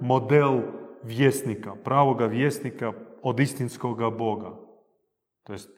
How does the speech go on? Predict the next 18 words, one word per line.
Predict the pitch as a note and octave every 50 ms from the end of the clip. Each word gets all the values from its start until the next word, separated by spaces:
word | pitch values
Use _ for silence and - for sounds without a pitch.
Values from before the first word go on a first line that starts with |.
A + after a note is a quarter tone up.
| _ _ _ _ _ _ _
on | - A2+ A2+
dolazi | A2 B2+ C3 C3+ C#3 C3 A#2+ A2 A2+ - -
i | D#3 D3 -
kao | - C3 B2 A#2
Zaratustra, | G#2 A#2 A2 A2+ A2+ A2+ - D3 D3 C#3+ C3+ - - C3 A#2 -
i | B2 A#2
kao | - - B2+ A#2+ A2+ G#2+ -
Krist, | - C3 C3 C3+ C3+ C3 C3 - - B2
i, | A#2 A2 A#2 B2 - -
i | B2+ B2+ C3+ C#3
dolazit | B2+ A2 C#3 C3+ C#3+ D3+ D#3+ C#3 C3 B2
će | - - - C3+ B2 B2 A#2+ A#2+ A2+ A2+ A#2 A2+ A2 A2 A2 G#2+ G#2+ G#2 G#2 - - - - _ _ _ _ _ _ _
milijune | - A#2 B2 B2+ C3+ C3+ C3+ C3+ C3 B2+
puta. | - C3 A#2 G#2+ - - - - - - _ _ _ _ _ _ _ _ _ _ _ _ _ _ _ _ _ _ _ _ _ _ _ _ _ _ _ _ _ _ _ _ _ _ _ _ _ _ _ _
I | - A#2+
govorit | A2 B2+ B2+ C#3+ E3 E3+ E3 -
će | - - E3 D3+ - -
o | D3+ C#3 C#3 C3+ C3+ -